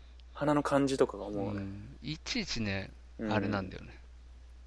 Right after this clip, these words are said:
Speaker 1: ほんとね、一つ一つの構図にね、もう。
Speaker 2: でもやっぱこれ、シーエム感あるよね、やっぱり。
Speaker 1: あるある。
Speaker 2: ここでさ、
Speaker 1: おしゃれ、そう言われてみればね。
Speaker 2: うん。
Speaker 1: あ、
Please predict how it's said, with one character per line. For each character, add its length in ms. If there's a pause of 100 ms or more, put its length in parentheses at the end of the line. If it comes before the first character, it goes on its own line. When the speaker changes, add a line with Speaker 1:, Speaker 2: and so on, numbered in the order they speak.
(1160)
Speaker 1:
ほ 260
ん 80
と 180
ね、 300 (220)
一 360
つ 180
一 180
つ 120
の 80
構 320
図 460
に 240
ね、 300 (1040)
も 380 (1500)
う。 20
Speaker 2:
で 60
も 80
や 60
っ 20
ぱ 80
こ 120
れ、 200 (880)
シ 220
ー 80
エ 20
ム 120
感 160
あ 60
る 80
よ 60
ね、 80
や 60
っ 80
ぱ 100
り。 80 (600)
Speaker 1:
あ 180
る 160
あ 60
る。 60
Speaker 2:
こ 40
こ 40
で 60
さ、 200
Speaker 1:
お 40
し 80
ゃ 80
れ、 140 (340)
そ 200
う 20
言 100
わ 80
れ 80
て 80
み 120
れ 80
ば 100
ね。 80
Speaker 2:
う 40
ん。 40
Speaker 1:
あ、 60